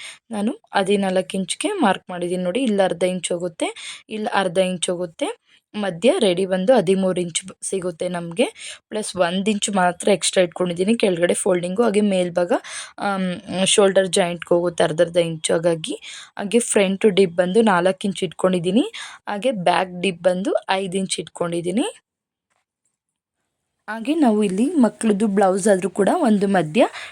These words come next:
ಟಕ್ಸ್ ಪಾಯಿಂಟ್ ಥರ ಒಂದು ಪಾಯಿಂಟ್‌ನ ಮಾರ್ಕ್ ಮಾಡ್ಬೇಕಾಗುತ್ತೆ. ಹಾಗಾಗಿ ನೋಡಿ, ಇಲ್ಲಿ ಮೂರು ಇಂಚ್ಗೆ ಕೂಡ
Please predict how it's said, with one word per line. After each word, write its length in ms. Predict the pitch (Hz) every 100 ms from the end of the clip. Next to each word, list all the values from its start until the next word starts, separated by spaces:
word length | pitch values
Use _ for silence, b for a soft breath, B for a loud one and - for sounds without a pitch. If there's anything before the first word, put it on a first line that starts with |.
| B
ಟಕ್ಸ್ 300 | 202 196 -
ಪಾಯಿಂಟ್ 340 | - 214 202 190
ಥರ 140 | 196 202
ಒಂದು 240 | 240 196 175
ಪಾಯಿಂಟ್‌ನ 560 | 180 175 185 - 208 240
ಮಾರ್ಕ್ 340 | 233 185 185 196
ಮಾಡ್ಬೇಕಾಗುತ್ತೆ. 720 | 180 170 175 175 170 170 294 415 B B
ಹಾಗಾಗಿ 420 | - 214 196 185
ನೋಡಿ, 200 | 190 185 262
ಇಲ್ಲಿ 160 | 277
ಮೂರು 280 | 226 208 208
ಇಂಚ್ಗೆ 340 | 208 - - 196
ಕೂಡ 200 | 196